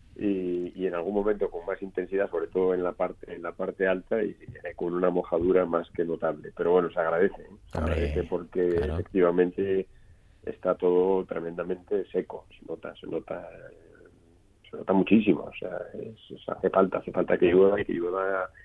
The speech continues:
Speaker 1: que llueva, que, que se humedezca bien la tierra y están los prados completamente, bueno, no es, no es infrecuente en Asturias ver los prados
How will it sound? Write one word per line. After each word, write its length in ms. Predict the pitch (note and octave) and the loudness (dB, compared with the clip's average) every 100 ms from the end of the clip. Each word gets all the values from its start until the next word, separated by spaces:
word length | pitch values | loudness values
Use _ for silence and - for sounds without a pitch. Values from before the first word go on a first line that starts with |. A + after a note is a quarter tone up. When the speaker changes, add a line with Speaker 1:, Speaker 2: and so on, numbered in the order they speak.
| - _ - - _ - | -20 _ -20 -20 _ -8
Speaker 1:
que 80 | E2 | -2
llueva, 440 | F#2 F#2 G2 F#2 | -2 -2 -4 -6
que, 200 | - - | -6 -8
que 120 | - | -6
se 100 | - | -8
humedezca 460 | F2+ F2 F#2 G2 F#2+ | -8 -4 -2 -2 0
bien 160 | F#2 F#2+ | 2 4
la 120 | F2+ | 2
tierra 580 | F#2+ G2 G#2 G#2 G#2 G2+ | 0 0 2 2 2 -2
y 320 | F2 - - - - | -6 -16 -20 -20 -20
están 300 | - - F2+ | -14 -10 -8
los 120 | E2+ | -10
prados 280 | - F#2+ F#2 | -2 -2 0
completamente, 920 | F2 E2 F2+ F2+ F#2 F2+ F2+ F2+ F2 - - | -4 -4 -2 0 -2 -2 -2 -2 -6 -12 0
bueno, 180 | G2 - - | 2 2 0
no 160 | F2+ | 0
es, 120 | F#2+ - | 0 4
no 140 | G#2 | 4
es 120 | G#2 | 4
infrecuente 440 | F#2+ - - F#2+ F2+ | -2 -6 -2 -2 -2
en 60 | |
Asturias 340 | E2 - F2+ E2+ | -8 -4 -2 -2
ver 140 | F2 | -2
los 120 | E2+ - | -4 -4
prados 280 | F2+ F2+ | 0 0